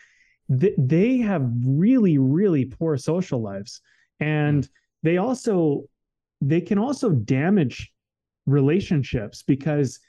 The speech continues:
Speaker 1: they're so out of touch with what is essentially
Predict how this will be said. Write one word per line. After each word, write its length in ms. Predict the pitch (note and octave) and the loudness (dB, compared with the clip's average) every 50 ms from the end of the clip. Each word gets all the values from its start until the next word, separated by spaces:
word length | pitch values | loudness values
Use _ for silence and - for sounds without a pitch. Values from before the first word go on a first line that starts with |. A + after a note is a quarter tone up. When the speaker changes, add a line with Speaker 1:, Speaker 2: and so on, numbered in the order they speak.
| _ _ _ - | _ _ _ -2
Speaker 1:
they're 100 | D#3 D3 | -2 -2
so 480 | - - - - G3 G3+ G#3+ A3 A3 | -2 -4 -4 -2 0 0 0 0 -2
out 160 | - E3 F3+ | -2 -2 -2
of 180 | F3+ C#3+ - - | -2 -4 -6 -10
touch 540 | - - - E3 C#3 - - - - - _ _ _ _ _ _ _ | -12 -8 -6 -6 -6 -8 -12 -18 -20 -20 _ _ _ _ _ _ _
with 240 | - C3+ C#3+ C3 - | -2 0 0 0 0
what 380 | C3+ C3 D3 D3+ D#3 - - _ _ _ _ _ _ _ _ _ _ _ _ _ - | -2 0 0 -2 -2 -4 -8 _ _ _ _ _ _ _ _ _ _ _ _ _ 0
is 400 | D3+ D3 C#3+ C#3 B2 A#2+ - - - | 2 4 4 2 2 0 -6 -8 -8
essentially 960 | D#3+ - - E3 D#3 D#3 D3+ - - D3+ D3 C#3+ C#3+ C3+ C3+ C3+ C3+ C3+ - | -8 -6 -2 -2 -2 -2 -2 -2 -4 -2 0 2 2 2 2 0 -2 -4 -8